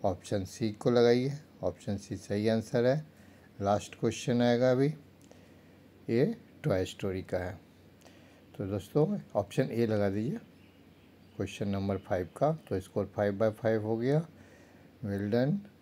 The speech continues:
क्लेम now को क्लिक करना नहीं भूलिएगा, तभी आपके अकाउंट में स्टार्स आएंगे। That's good।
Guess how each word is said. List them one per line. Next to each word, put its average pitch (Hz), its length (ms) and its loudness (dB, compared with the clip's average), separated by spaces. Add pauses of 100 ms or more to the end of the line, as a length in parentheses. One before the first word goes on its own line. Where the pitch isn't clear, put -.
(160)
क्लेम 117 380 4
now 120 140 6
को - 160 -4
क्लिक 113 320 -4
करना 98 300 -2
नहीं 98 240 -2
भूलिएगा, 120 520 2
तभी 107 480 0
आपके 104 280 -2
अकाउंट 104 420 -2
में 110 140 0
स्टार्स 110 480 0
आएंगे। 123 360 0 (760)
That's 95 360 -8
good। 123 320 -2